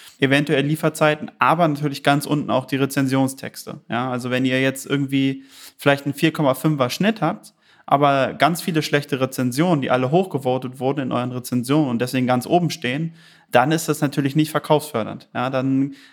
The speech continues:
werdet ihr wahrscheinlich sehen, dass ihr vielleicht eine gute Klickrate habt, aber eure Conversion-Rate schlecht ist. Also das sind so die Sachen, die, auf die man in diesem Punkt auf jeden Fall achten muss.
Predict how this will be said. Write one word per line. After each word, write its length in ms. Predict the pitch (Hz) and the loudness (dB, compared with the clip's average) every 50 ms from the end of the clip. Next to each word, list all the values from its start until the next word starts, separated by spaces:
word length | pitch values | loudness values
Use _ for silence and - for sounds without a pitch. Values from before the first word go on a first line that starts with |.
| _ _ - | _ _ 2
werdet 280 | 131 139 151 156 147 | 2 2 2 2 -2
ihr 100 | 143 147 | -4 0
wahrscheinlich 400 | 139 139 135 - 143 135 135 127 | 0 0 0 0 0 -2 -2 -2
sehen, 260 | 123 123 135 143 170 165 | 0 0 0 2 2 0
dass 160 | 151 - - | -2 -4 -4
ihr 60 | 135 | -6
vielleicht 260 | - - 131 135 - | 0 0 0 0 0
eine 60 | 139 | -6
gute 220 | 127 - 131 120 117 | -6 -4 -4 -6 -4
Klickrate 600 | - - 208 226 214 - 123 120 117 - 127 135 | -2 0 0 0 2 4 2 2 2 0 -2 -6
habt, 260 | 160 - - - - _ _ _ _ _ _ - | -6 -6 -6 -12 -20 _ _ _ _ _ _ 0
aber 220 | - 127 127 127 120 | 2 4 4 4 4
eure 140 | 131 135 | 2 2
Conversion-Rate 680 | 131 - 151 139 131 135 131 127 113 113 117 123 - - | 2 0 0 2 4 2 2 0 -4 -10 -12 -12 -12 -12
schlecht 320 | - - - - - _ | -10 -10 -10 -12 -12 _
ist. 160 | - - - - | -20 -18 -14 -8
Also 180 | - 123 127 | -6 -2 0
das 160 | 120 135 131 | 0 0 2
sind 160 | - 165 151 151 | 2 0 2 2
so 120 | 156 147 | 2 2
die 100 | 139 131 | 2 2
Sachen, 320 | 120 127 127 - - 139 | 2 2 0 0 0 -2
die, 100 | 131 123 | -2 -2
auf 140 | - 127 - | -4 -6 -4
die 100 | - 143 | -2 0
man 160 | 139 135 127 | 0 0 0
in 60 | 123 120 | -2 -4
diesem 240 | 120 123 127 120 | -4 -4 -6 -6
Punkt 260 | - - 127 123 - - | -4 -4 -4 -4 -4 -6
auf 140 | 120 - | -6 -4
jeden 160 | 127 123 127 123 | -2 -2 -2 -2
Fall 140 | - - - | -4 -6 -6
achten 280 | - - - - - | -6 -14 -14 -12 -12
muss. 320 | 123 - 135 - - _ | -10 -10 -12 -14 -18 _